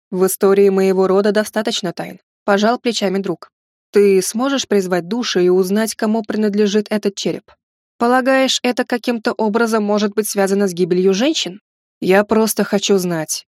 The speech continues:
И да, не отказываюсь от подобной версии». «Я попробую».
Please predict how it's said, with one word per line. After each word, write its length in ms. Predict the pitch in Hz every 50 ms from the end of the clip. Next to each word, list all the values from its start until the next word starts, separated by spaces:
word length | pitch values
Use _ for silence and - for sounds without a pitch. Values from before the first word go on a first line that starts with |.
| _ _
И 160 | 226 233 240
да, 320 | 208 196 190 170 165 175 - _ _ _ _
не 160 | 190 196 214 240
отказываюсь 720 | 254 247 - - 214 202 185 175 190 180 180 180 180 -
от 120 | - 196
подобной 440 | - 190 170 180 196 196 202 202 190
версии». 480 | 165 156 - - - - - - - - _ _ _ _ _ _ _
«Я 220 | - 277 311 392
попробую». 540 | 381 - - - 180 165 156 160 160 185 202